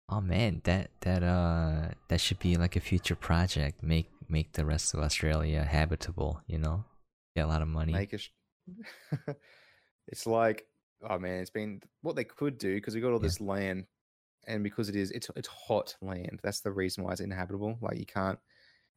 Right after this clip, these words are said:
Speaker 2: it's not a, it's not a good, 'cause, uh, you know, the, the, the settlers, when they first come here, that would've been, like, the first thing they would've tried, right? Like, "Oh man, look at all this land." But it's just, like, it's not, it's not possible. But there are things that I, that you,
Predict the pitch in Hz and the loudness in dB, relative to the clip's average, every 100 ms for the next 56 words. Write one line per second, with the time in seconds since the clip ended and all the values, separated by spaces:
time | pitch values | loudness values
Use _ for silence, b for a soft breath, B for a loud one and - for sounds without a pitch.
0 | - 117 107 98 85 - 107 101 98 98 | -8 0 4 4 4 0 0 0 0 -4
1 | - _ _ _ _ _ _ _ _ _ | -8 _ _ _ _ _ _ _ _ _
2 | _ 110 113 - 117 - - 120 104 104 | _ -6 -6 -10 -14 -14 -6 -2 -2 -2
3 | - _ 104 - - 113 110 98 101 98 | -14 _ -12 -10 0 2 2 -2 -2 -4
4 | - 101 - 104 104 101 104 98 95 101 | 0 -2 -2 -2 2 2 2 -2 -4 -4
5 | 104 104 - 104 101 92 - 101 120 104 | -2 -2 -2 -2 -2 -4 -2 2 2 2
6 | 98 107 101 123 107 120 104 110 104 - | 0 0 0 -2 -2 -2 -2 -2 -2 -2
7 | 98 120 92 - _ _ _ _ _ _ | -2 -2 -4 -6 _ _ _ _ _ _
8 | _ _ _ _ _ _ _ _ 104 98 | _ _ _ _ _ _ _ _ 2 2
9 | - 107 - 98 95 - 104 - _ - | 0 -6 -2 0 0 -2 -4 -4 _ -16
10 | - 101 - 98 - 104 104 104 _ _ | -10 -10 -6 -8 -6 -4 -4 -4 _ _
11 | _ _ _ _ _ _ 107 120 135 143 | _ _ _ _ _ _ 0 2 2 2
12 | 131 123 117 113 107 107 113 | -4 -2 -2 -2 -4 -8 -8